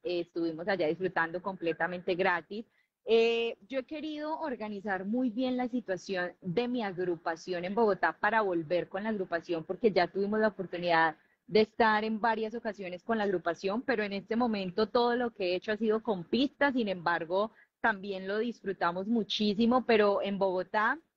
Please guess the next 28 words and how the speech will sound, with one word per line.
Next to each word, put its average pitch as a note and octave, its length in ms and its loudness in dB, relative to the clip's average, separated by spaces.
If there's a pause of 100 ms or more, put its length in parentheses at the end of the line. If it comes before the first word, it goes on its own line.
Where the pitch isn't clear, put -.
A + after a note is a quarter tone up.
(200)
van A#3+ 220 -2
a C4 40 -8
estar B3 260 -8
muy A#3+ 220 -6
pendientes A3+ 800 -6
porque A3 240 -4
vamos F3+ 240 -2
a A3 80 2
tener E3 300 -4
varias F3+ 340 2
presentaciones F3 800 -4
en G#3 160 4
diferentes E3+ 640 2
espacios, F#3+ 680 4 (320)
así G3 280 0
que A#3 360 2 (300)
prepárese G#3 720 0
porque G#3+ 320 -8 (160)
también F3 300 -4
nos F3 80 -6
vamos A#3 200 2
a B3+ 40 2
meter F3+ 280 -6
fuertemente G#3 580 -4
para G3+ 200 0
este F3 180 -4
lado. F3+ 200 2
Sona-, F3 280 -6